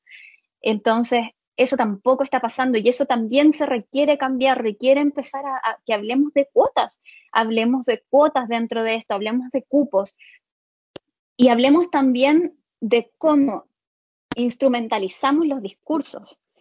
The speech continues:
Ahora no sé si se han dado cuenta, pero un montón de marcas,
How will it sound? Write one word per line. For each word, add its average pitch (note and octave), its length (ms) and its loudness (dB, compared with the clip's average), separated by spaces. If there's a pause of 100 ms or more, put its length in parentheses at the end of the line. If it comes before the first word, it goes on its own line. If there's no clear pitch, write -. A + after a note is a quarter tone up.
(680)
Ahora B3+ 280 4
no B3 100 -6
sé B3 80 -8
si A#3 140 -16
se A3 40 -12
han G3+ 100 -12
dado G3 220 -6
cuenta, C#4+ 320 -4
pero G#3 140 -8
un A3 60 -8
montón C4+ 420 0
de C4+ 100 2
marcas, C4+ 720 0